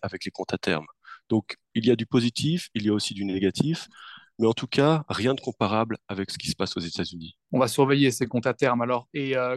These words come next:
Speaker 2: combien de temps cette quête de rendement du monétaire va-t-elle durer selon vous ?
Speaker 1: Alors, probablement aussi longtemps que les taux d'intérêt des banques centrales vont rester élevés.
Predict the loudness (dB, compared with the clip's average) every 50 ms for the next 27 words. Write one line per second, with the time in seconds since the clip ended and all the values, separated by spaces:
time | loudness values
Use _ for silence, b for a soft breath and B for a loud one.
0 | -6 -6 -6 -6 -4 -4 -2 -2 -4 -2 -2 -4 -4 -4 -4 -6 -8 -8 _ -4
1 | -4 -4 -2 -6 -6 -4 -4 -8 -6 -6 -6 -6 -6 -6 -10 -10 -8 -6 -6 -6
2 | -6 -2 0 0 0 0 -2 -4 -4 -6 -8 -8 -8 -8 -4 -2 -2 -2 -2 -6
3 | -8 -8 -8 -8 -12 -18 -10 -2 -2 0 2 4 4 6 6 6 6 6 6 6
4 | 6 6 4 0 0 2 4 4 4 2 0 0 0 0 0 0 -2 -2 -2 -2
5 | -2 -2 -2 0 -2 -2 -2 -2 -2 0 0 0 0 -2 -2 -2 -4 -4 -4 -6
6 | -6 -6 -6 -2 -2 -2 -2 -2 -6 -6 -6 -6 -6 -8 -4 -2 -2 -2 -2 0
7 | 2 2 2